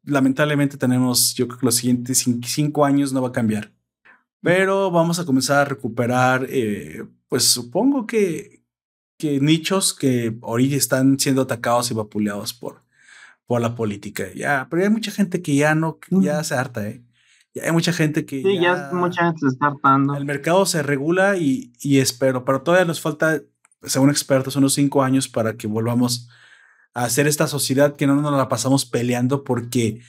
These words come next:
Speaker 1: no hay personajes homosexuales en la serie de, no sé, una se-, eh, en cualquier serie, o sea, puede no haberlos, ¿eh? Si la,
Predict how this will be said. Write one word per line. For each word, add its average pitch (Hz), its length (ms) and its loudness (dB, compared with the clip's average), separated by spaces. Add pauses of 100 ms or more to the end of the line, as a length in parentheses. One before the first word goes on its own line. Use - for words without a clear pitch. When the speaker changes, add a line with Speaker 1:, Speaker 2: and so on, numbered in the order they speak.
(380)
Speaker 1:
no 147 220 0
hay 165 80 0
personajes 165 520 -2
homosexuales 135 600 0
en 123 100 0
la 120 120 2
serie 139 500 0 (520)
de, 120 1120 0 (180)
no 127 140 2
sé, 127 180 0
una 131 160 0
se-, 127 460 -2
eh, 120 160 -6 (640)
en 156 140 -2
cualquier 175 360 0
serie, 147 240 0
o 127 40 -2
sea, 131 220 -2 (120)
puede 185 340 0
no 165 120 0
haberlos, 135 440 0
¿eh? 123 160 -12 (480)
Si - 220 -2
la, 135 140 2